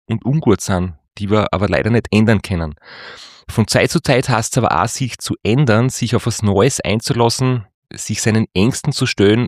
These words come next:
um immer wieder weiterzukommen. Wenn ihr Bock auf Radlfahren,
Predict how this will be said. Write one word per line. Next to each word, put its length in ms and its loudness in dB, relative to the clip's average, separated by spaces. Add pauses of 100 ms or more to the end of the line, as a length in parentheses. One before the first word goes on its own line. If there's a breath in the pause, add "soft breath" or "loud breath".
um 240 -2
immer 260 2
wieder 280 2 (480 loud breath)
weiterzukommen. 800 -4 (1400 soft breath)
Wenn 220 2
ihr 220 2
Bock 440 0 (140)
auf 320 0
Radlfahren, 720 0